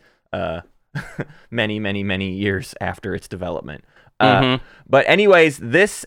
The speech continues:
Speaker 1: is, uh, yeah, it's an on-rails shooter, which feels,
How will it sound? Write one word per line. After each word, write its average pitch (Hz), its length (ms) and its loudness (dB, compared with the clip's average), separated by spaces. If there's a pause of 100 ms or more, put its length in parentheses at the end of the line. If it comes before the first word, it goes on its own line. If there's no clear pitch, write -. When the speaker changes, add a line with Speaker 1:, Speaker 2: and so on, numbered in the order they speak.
Speaker 1:
is, 135 680 6
uh, 127 240 6
yeah, 190 180 6
it's 117 180 0
an 113 160 -2
on-rails 143 920 4
shooter, 135 520 0 (240)
which 113 440 2
feels, 170 720 2